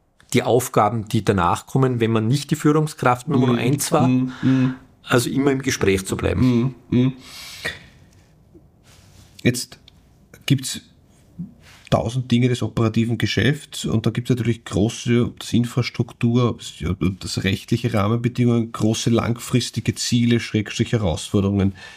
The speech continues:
Speaker 2: Wie machst du das auch als, als, als Führungskraft mit deinem Team, da die richtige Balance zwischen,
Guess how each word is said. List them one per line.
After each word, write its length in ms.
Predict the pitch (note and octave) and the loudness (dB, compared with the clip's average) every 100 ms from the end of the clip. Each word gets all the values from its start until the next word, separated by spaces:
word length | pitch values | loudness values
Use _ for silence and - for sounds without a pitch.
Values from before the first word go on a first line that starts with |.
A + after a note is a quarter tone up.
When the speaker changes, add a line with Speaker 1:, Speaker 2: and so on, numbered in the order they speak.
| - | 0
Speaker 2:
Wie 100 | B2+ | 2
machst 320 | C3 B2 - | 2 0 -2
du 120 | D3+ D3+ | 0 2
das 220 | C3 - | 0 0
auch 200 | G2 F#2+ | -2 0
als, 220 | G2 - - | -2 -2 -6
als, 180 | G#2+ | -4
als 140 | - - | -4 -6
Führungskraft 680 | - C#3+ C3 - A#2+ A2 - | 0 2 2 0 -2 -2 -4
mit 160 | A#2 | -2
deinem 240 | A2 G#2+ G#2+ | 0 0 0
Team, 340 | A#2+ C3+ C3+ - - - | 2 2 0 -4 -12 -2
da 80 | A2 | 2
die 120 | B2 | 2
richtige 380 | B2 - A#2+ B2 | 2 0 0 2
Balance 580 | A#2+ A#2 A2 G#2+ - | 2 2 0 -2 -4
zwischen, 480 | - A2+ - A#2+ A2+ | -2 -2 2 0 0